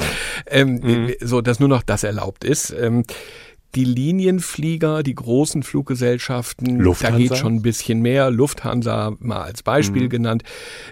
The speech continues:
Speaker 1: Da ist eigentlich in jedem Tarif, den du buchst, dieses klassische acht Kilo Handgepäckstück, also der kleine Koffer,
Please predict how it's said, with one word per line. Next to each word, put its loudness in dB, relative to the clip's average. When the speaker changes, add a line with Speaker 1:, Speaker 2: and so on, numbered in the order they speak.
Speaker 1:
Da 4
ist -2
eigentlich 0
in 2
jedem 0
Tarif, -4
den 0
du 0
buchst, -2
dieses -2
klassische -2
acht -4
Kilo 2
Handgepäckstück, -2
also -4
der -6
kleine 0
Koffer, -4